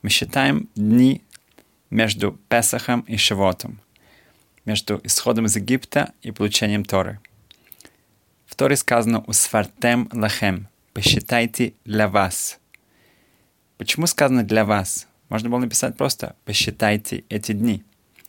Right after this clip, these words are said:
Говорит Ор Ахайм ха-Кодеш, "Усфартем" в корне это сафир, это драгоценный камень. Обращается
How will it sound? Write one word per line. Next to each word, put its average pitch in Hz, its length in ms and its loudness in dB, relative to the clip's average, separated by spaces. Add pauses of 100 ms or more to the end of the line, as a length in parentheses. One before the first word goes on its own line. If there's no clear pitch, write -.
(440)
Говорит 123 300 0
Ор 120 80 2
Ахайм 117 380 2
ха-Кодеш, 101 680 0 (380)
"Усфартем" 110 1000 0 (400)
в - 100 -20
корне 113 540 0 (460)
это 104 360 -2 (180)
сафир, - 680 -2 (140)
это 104 160 -8
драгоценный 107 580 0
камень. 98 460 -6 (1000)
Обращается 120 720 0